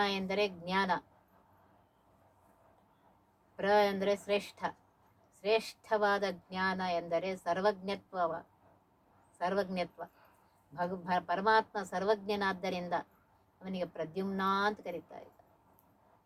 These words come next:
ಇನ್ನೊಂದು ಅರ್ಥ, ದ್ಯುಮ್ನ ಎಂದರೆ ಶ್ರೇಷ್ಠ ಸಂಪತ್ತು, ಮಹಾಲಕ್ಷ್ಮಿಯ ಪತಿಯಾದ್ದರಿಂದ ಇವನೇ ಪ್ರದ್ಯುಮ್ನ.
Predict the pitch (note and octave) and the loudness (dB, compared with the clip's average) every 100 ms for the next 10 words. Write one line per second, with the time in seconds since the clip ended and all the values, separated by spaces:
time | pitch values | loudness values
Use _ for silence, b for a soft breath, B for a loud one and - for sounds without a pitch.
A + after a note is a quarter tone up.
0 | _ _ _ _ _ _ _ _ _ _ | _ _ _ _ _ _ _ _ _ _
1 | _ _ _ _ _ _ _ _ _ _ | _ _ _ _ _ _ _ _ _ _
2 | _ - F#3 F#3+ F#3 F3 E3+ F3+ E3 F#3+ | _ -16 -8 -8 -4 -4 -4 -8 -4 -4
3 | G#3 G#3 G3 F#3 F#3 F#3+ F#3 G3 G#3 - | -2 0 -2 -2 -4 -6 -4 -4 -4 -8
4 | _ G#3+ F3+ F3 F3 E3 - - - _ | _ -10 -8 -8 -6 -8 -10 -20 -20 _
5 | _ _ _ _ _ - F3 F#3+ F#3+ F#3 | _ _ _ _ _ -12 -2 2 4 2
6 | F#3 - F3+ E3+ F3 G#3+ G3 F#3+ F#3+ F3+ | -4 -8 -8 -6 -4 -2 -2 -2 -6 -4
7 | F#3+ F#3 - _ _ _ _ _ _ _ | -4 -4 -6 _ _ _ _ _ _ _
8 | F3 F3 F#3+ G3 A3 G#3+ F3+ E3+ F3+ E3+ | -10 -4 -2 2 0 0 -4 -6 -8 -8